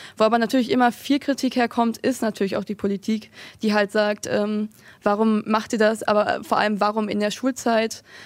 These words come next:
Und, ähm, da kommt natürlich immer wieder die Kritik, „Ihr seid eigentlich nur am Schwänzen.“ Ähm, und da muss ich aber in, gerade in Potsdam sagen, wir sind schon, ähm, wir starten freitags schon immer, ähm, ziemlich spät. Gerade so, dass halt auch Schüler, die, äh, da schon Schulaus haben, auch hinkommen können.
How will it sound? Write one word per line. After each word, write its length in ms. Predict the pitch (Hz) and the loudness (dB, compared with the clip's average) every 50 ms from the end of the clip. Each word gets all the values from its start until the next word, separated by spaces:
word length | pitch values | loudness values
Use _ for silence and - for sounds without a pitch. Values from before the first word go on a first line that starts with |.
| - - | -16 -6
Und, 380 | - - 214 208 214 208 196 - | 0 2 2 4 4 2 0 0
ähm, 380 | - 214 208 208 202 202 202 - | 0 0 0 0 -2 -4 -6 0
da 140 | - 214 214 | 0 0 0
kommt 140 | - 220 214 | 2 0 0
natürlich 260 | 208 208 226 214 208 | 0 2 0 -2 0
immer 160 | 226 214 202 | 0 -2 0
wieder 160 | 202 214 208 196 | 0 0 -2 -4
die 40 | |
Kritik, 380 | - - 202 - - 208 196 - | -6 -10 -12 -8 -8 -8 -6 -4
„Ihr 140 | 214 208 190 | -4 -2 -2
seid 360 | 196 180 185 196 - - - | 0 -2 -2 -2 -6 -8 -6
eigentlich 320 | - 104 196 - 196 - | -6 -6 -6 -6 -6 -4
nur 140 | 220 208 - | -2 -2 -2
am 120 | 190 196 190 | -2 -4 -4
Schwänzen.“ 520 | - 208 208 208 214 - 247 240 240 - - - - - - - - - - - | -2 -2 -2 -2 -2 -4 -4 -4 -4 -4 -10 -20 -20 -20 -20 -20 -20 -12 -2 2
Ähm, 400 | 202 208 208 214 214 214 208 208 - _ _ _ _ _ - _ _ - | 2 2 4 2 0 0 -2 -4 -8 _ _ _ _ _ -20 _ _ -2
und 160 | - 226 220 | 0 2 4
da 120 | 226 240 | 4 4
muss 180 | 254 254 240 247 | 4 2 0 2
ich 100 | 247 214 | 2 2
aber 220 | 220 226 226 - | 4 4 2 2
in, 120 | 220 214 214 | 0 -6 -2
gerade 240 | 226 220 220 240 | 0 2 2 2
in 100 | 240 226 | 0 -2
Potsdam 420 | 226 - 240 - - - 254 254 226 | -2 -2 -4 -4 -2 -2 -2 -2 0
sagen, 400 | 226 226 220 220 226 233 233 208 220 202 | 0 0 0 0 0 -2 -2 -4 -2 -2
wir 100 | 233 214 | -2 -2
sind 180 | 240 262 247 | -2 -2 -2
schon, 320 | - 277 247 240 247 233 220 | -2 -2 0 0 0 0 0
ähm, 300 | - 220 214 214 214 202 | 0 -2 -2 -2 -2 -2
wir 100 | 226 220 | -4 -4
starten 380 | - - - 214 233 - 254 208 | -4 -2 -2 -2 -2 -2 -4 -4
freitags 440 | - 202 208 240 - 247 233 - - | -2 -2 -4 -2 -4 -6 -6 -6 -6
schon 120 | - 226 | -6 -4
immer, 320 | 214 220 214 220 214 - | -2 -2 -2 -2 -2 -4
ähm, 240 | 202 214 214 214 220 | -4 -4 -4 -4 -6
ziemlich 340 | - - 254 240 226 220 - | -6 -4 -2 -2 -2 -4 -6
spät. 380 | - - 208 208 240 240 - - - - - - - | -4 -4 -2 -2 -2 -6 -8 -14 -20 -20 -20 -18 -10
Gerade 320 | - 202 - 214 220 240 208 | -6 0 0 2 2 2 0
so, 140 | 240 269 | 0 0
dass 180 | 254 226 214 - | 0 0 0 2
halt 160 | 226 214 - | 0 0 0
auch 120 | - 208 - | -2 -6 -4
Schüler, 300 | - 269 254 247 233 202 | -2 0 0 0 0 -2
die, 280 | 196 208 214 208 202 | -2 -4 -4 -2 -2
äh, 380 | 208 - - - - - - - | -2 -4 -4 -4 -6 -6 -6 -4
da 180 | - 214 214 | -2 -2 -2
schon 160 | 208 - 240 - | 0 -2 -6 -6
Schulaus 400 | - - 262 - - 214 - 226 | -2 -2 0 0 0 -2 -2 -2
haben, 240 | 233 240 240 214 | -2 -2 -2 -2
auch 160 | - - 202 - | -4 -6 -4 -2
hinkommen 360 | 262 262 - - 208 202 196 | -4 -4 -2 -4 -6 -4 -2
können. 300 | 208 208 202 220 240 | -2 -4 -2 -2 -4